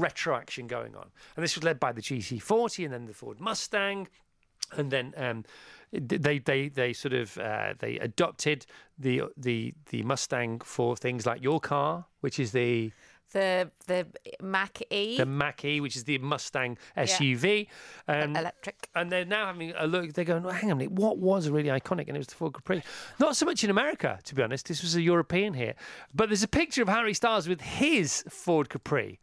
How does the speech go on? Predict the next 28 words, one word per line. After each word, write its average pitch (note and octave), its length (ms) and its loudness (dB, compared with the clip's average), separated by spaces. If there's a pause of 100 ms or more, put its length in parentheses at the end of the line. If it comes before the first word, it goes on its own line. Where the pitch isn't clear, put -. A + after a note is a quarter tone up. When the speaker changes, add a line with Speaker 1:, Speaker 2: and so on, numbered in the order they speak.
Speaker 1:
original D#3 340 2
Ford C3 240 -4
Capri, A#2 380 -2 (240)
three-litre F#3 560 0
Ford C3 180 0
Capri, C#3+ 160 0
'cause B2+ 140 -6
that F3 100 2
was D3+ 80 -8
the B2 80 -14
top C#3 200 -2
of C3 40 -10
the A#2+ 60 -8
shop, - 240 -2
the G#2+ 80 -14
three-litre B2 420 -6
Ford - 160 -14
Capri. A#2 300 -2 (400)
Um, E3+ 480 -2 (180)
and E3 260 -4
I D#3 140 -14 (160)
think - 240 -10 (160)
I - 140 -10 (160)
used - 160 -12
to - 80 -14 (120)
own B2 300 -12
that - 160 -14 (100)
car. - 380 -14